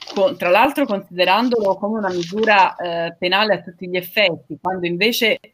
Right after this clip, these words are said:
non è ancora stata accertata una responsabilità penale, la map come un percorso in qualche modo stigmatizzante, ecco, noi non abbiamo fatto altro che,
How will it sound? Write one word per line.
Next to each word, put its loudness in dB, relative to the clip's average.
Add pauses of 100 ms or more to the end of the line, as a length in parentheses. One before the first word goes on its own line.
(140)
non -2
è 2
ancora 2
stata 0
accertata 0
una -2
responsabilità -4
penale, 0 (440)
la 4
map 2
come 2
un -8
percorso 0
in -6
qualche 0
modo 0
stigmatizzante, 0
ecco, 0
noi 6
non 6
abbiamo 0
fatto 0
altro 2
che, 0